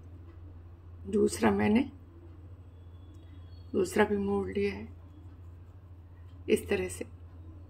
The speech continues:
ठीक है। अब इनको जोड़ना है फ्रेंड्स, तो जोड़ने के लिए क्या करेंगे friends, इस तरह से,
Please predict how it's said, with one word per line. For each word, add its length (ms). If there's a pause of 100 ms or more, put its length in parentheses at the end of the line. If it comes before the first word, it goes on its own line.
(800)
ठीक 220
है। 180 (1400)
अब 220
इनको 320
जोड़ना 480
है 140
फ्रेंड्स, 400 (1160)
तो 140
जोड़ने 480
के 120
लिए 200
क्या 220
करेंगे 380
friends, 460 (4000)
इस 180
तरह 240
से, 280